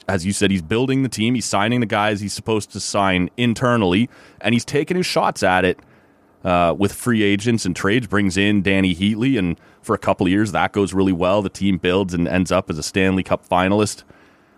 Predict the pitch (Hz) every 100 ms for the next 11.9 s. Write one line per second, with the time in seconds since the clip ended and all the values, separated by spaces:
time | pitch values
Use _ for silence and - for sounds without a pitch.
0 | - 87 85 87 87 87 104 _ _ _
1 | _ _ _ - 123 - 123 - 120 170
2 | 147 110 123 95 85 107 113 _ _ -
3 | 165 190 165 - 117 98 78 - 92 82
4 | 92 101 127 151 135 156 147 151 208 127
5 | 127 110 113 143 139 139 170 156 - _
6 | _ _ _ _ _ - 107 - 135 135
7 | 127 110 104 92 - - _ _ - 117
8 | - - - 117 113 92 85 82 82 92
9 | 87 117 113 90 80 71 82 80 78 -
10 | 131 123 113 98 - 104 98 92 85 85
11 | - - _ _ _ _ _ - 110